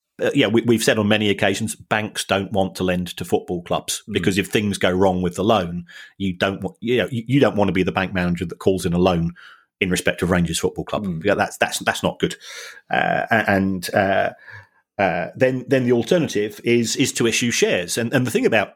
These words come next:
Speaker 1: if you do issue shares, um, shares are irredeemable i-, in the sense that there is no repayment date. And under uefa rules, and this sort of goes back to one of our earlier questions,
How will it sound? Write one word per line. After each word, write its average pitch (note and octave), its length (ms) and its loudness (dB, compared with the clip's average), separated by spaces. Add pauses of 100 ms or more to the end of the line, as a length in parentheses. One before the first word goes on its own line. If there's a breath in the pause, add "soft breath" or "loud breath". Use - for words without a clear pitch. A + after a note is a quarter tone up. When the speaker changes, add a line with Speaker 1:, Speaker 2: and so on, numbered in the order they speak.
Speaker 1:
if A2 160 -4
you G#2+ 120 -6
do D3 240 2
issue - 300 -6
shares, - 560 -10 (380 loud breath)
um, A2+ 560 2 (460)
shares C#3+ 600 2
are G#2+ 440 0 (100)
irredeemable A#2 720 0 (220)
i-, F#2+ 240 0
in G#2+ 120 0
the G2+ 80 -4
sense G#2 320 -2
that - 240 -6
there G#2+ 200 2
is G2+ 120 -4
no G#2+ 680 2
repayment G2+ 680 -2
date. - 260 -10 (440 loud breath)
And A#2+ 380 2 (120)
under C#3 840 4
uefa G#2+ 400 2
rules, F#2+ 340 0
and G#2 60 -8
this G2+ 100 -8
sort G#2 120 -6
of A#2+ 100 2
goes A#2+ 100 2
back G#2+ 200 0
to - 60 -14
one G2 140 -2
of F#2 180 -10
our F2+ 220 -8
earlier A2+ 380 0
questions, F2 360 -10